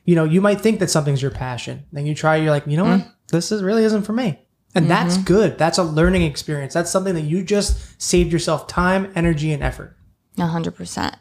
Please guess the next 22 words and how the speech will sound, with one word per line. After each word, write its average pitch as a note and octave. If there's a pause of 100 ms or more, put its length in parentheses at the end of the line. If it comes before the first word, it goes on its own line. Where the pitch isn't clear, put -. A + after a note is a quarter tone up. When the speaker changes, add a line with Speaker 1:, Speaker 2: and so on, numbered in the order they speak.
(100)
Speaker 2:
And A3 (520)
something F3
that E3
I've D#3
learned D#3+
too, F3
I E3+
think A#3
Dennis D#3+
said -
it, -
or F3+
he F3
might F3+
have, -
he F3+
might G3+
have F3
heard E3
it -
from F3
somewhere. -